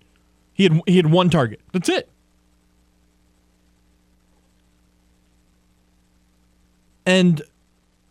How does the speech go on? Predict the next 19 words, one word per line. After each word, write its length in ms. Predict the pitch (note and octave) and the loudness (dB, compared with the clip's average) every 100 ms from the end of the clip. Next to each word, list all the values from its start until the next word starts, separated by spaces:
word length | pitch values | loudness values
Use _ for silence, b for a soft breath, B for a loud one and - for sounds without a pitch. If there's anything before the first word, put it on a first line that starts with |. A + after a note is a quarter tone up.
| _ _ _ _ | _ _ _ _
so 180 | D#3+ G3+ | -2 0
again, 340 | G3 G#3 B2 A2+ | 2 0 -2 -4
like 140 | D#3 | -2
I 40 | |
said, 200 | D#3+ C3+ | -2 -4
seven 240 | - G3 G#3 | -2 0 2
years, 260 | G3+ A3+ | 0 0
seven, 200 | G#3+ G#3+ | -2 0
eight 100 | G#3+ | 0
years 220 | G#3 G#3 G3 | 0 -2 0
ago, 240 | A3+ G#3 - _ _ _ _ | -2 -4 -10 _ _ _ _
I'd 100 | D#3 | -4
have 80 | D3 | -2
paid 200 | D3+ B2 | -2 0
top 160 | C#3+ | -2
dollar 220 | C#3 B2 A#2 | 0 -2 -2
for 80 | |
Andy 160 | A#2 A2+ | -4 -8
Dalton. 260 | A2+ A2+ | -10 -14